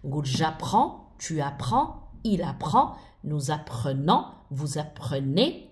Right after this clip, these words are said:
ils apprennent. J'apprends, il. نكتب apprend كيما راهي مكتوبة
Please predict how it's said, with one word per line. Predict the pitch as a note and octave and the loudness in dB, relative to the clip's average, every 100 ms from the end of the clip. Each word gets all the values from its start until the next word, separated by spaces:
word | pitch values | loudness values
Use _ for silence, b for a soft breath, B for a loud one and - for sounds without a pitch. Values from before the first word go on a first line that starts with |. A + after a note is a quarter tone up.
| - | -2
ils | A#3+ F3 | 2 2
apprennent. | C#3+ - - - C4 G3 E3 D3 D3 B B B B | 0 -4 -6 0 2 2 2 0 -4 B B B B
J'apprends, | C3+ D#3 G3 - A#3+ F4 - | -2 2 2 -2 -2 -4 0
il. | A#3 A3 A#3 F4+ - - b b b - | 2 4 4 2 -4 -16 b b b -8
نكتب | D#3 D3+ - C3+ C3+ - | -8 -8 -8 -8 -8 -6
apprend | G3 F3+ - - - C#3 C3 C3 F#3 D4 - - - | -4 -4 -6 -10 -6 -4 -2 2 2 2 -2 -18 -20
كيما | - C4 A#3 | -6 -2 0
راهي | F#3 F3 E3 | 2 2 2
مكتوبة | F3+ F3+ - A3+ C4+ - | 0 -2 -2 0 0 -2